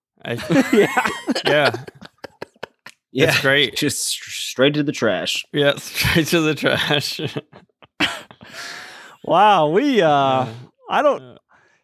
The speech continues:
Speaker 2: if you, if you, uh, I f-, we have never read a book on podcasting, I don't think, but if, I feel like it would not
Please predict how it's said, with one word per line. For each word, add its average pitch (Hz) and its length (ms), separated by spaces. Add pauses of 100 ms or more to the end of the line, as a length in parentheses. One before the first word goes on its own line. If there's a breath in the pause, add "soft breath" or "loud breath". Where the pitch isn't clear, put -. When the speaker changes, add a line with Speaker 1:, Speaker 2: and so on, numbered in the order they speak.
Speaker 2:
if 180 180
you, 285 320
if 185 160
you, 277 260
uh, 123 420 (600 loud breath)
I - 40
f-, - 340
we 262 80
have 208 100
never 151 220
read 127 160
a 120 60
book 139 280
on 113 140
podcasting, 135 680
I 110 40
don't 110 200
think, 113 360
but 127 120
if, 123 220
I 135 80
feel 226 320
like 131 460 (680)
it 147 80
would 147 220
not 175 280